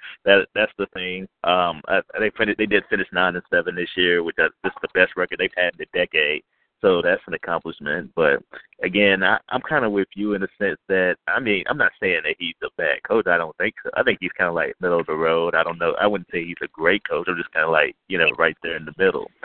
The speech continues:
And I know the Jets are really looking at him, and I don't know exactly if that, I mean, he'll have a good defense there in New York as well, but again, he would have to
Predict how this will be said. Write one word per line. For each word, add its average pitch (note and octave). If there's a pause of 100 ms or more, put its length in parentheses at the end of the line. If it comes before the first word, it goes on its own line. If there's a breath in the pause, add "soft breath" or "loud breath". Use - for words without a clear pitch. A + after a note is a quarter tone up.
(360 loud breath)
And E2+
I E2
know F#2
the E2+
Jets -
are D#2+
really D#2+
looking F2
at D2
him, D2+
and C#2+ (460)
I E2+
don't F2+
know F2
exactly E2
if D2+
that, E2+ (140)
I C#3
mean, G2+
he'll G#2+
have G2+
a F#2
good E2+
defense F#2+
there E2
in D#2+
New D#2
York E2+
as C#2
well, F#2+
but D#2
again, D#2
he E2+
would D#2
have D2+ (100)
to C2+